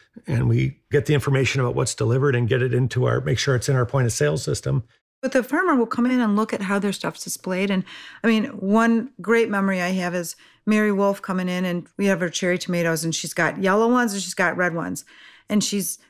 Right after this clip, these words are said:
Speaker 2: very picky about how they're displayed. So the staff person says, "Well, what would you like me to do?"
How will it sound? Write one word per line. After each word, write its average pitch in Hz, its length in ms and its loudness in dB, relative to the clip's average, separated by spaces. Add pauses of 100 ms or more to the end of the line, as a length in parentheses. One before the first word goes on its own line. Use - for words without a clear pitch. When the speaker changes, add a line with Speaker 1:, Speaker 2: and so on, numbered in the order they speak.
(240)
Speaker 2:
very 262 240 0
picky 330 320 -2
about 190 220 0
how 208 120 2
they're 202 160 2
displayed. 196 580 -2
So 208 200 0
the 208 60 0
staff 262 340 -2
person 226 260 -2
says, 214 180 -2
"Well, 220 100 0
what 226 80 2
would 220 120 0
you 247 60 4
like 233 180 0
me 233 100 2
to 233 80 0
do?" 233 360 0